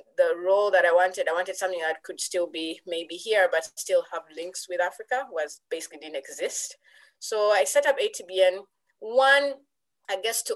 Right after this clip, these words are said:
address some of the ignorance that kept coming across as I was trying to find these opportunities around sort of tech in Africa. What? You mean there's a tech space?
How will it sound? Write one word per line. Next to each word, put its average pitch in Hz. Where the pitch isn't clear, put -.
address 190
some 196
of 185
the 170
ignorance 185
that 180
kept -
coming 170
across 160
as 170
I 160
was 156
trying 160
to 165
find 156
these 160
opportunities 160
around 165
sort -
of -
tech 226
in 202
Africa. 262
What? 254
You 190
mean 214
there's 214
a 190
tech 220
space? -